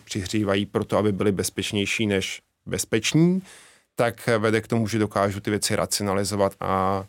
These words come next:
v tou organizaci je posouvat. Riziko je součástí každého podnikání. Stejně jak by tak, jak je to obchodní riziko, tak by součástí toho měly být i ty bezpečnostní rizika,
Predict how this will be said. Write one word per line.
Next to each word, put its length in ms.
v 80
tou 120
organizaci 440
je 40
posouvat. 400
Riziko 380
je 80
součástí 540
každého 380
podnikání. 720
Stejně 280
jak 60
by 80
tak, 260
jak 100
je 80
to 120
obchodní 460
riziko, 360
tak 140
by 120
součástí 520
toho 160
měly 180
být 180
i 60
ty 120
bezpečnostní 680
rizika, 520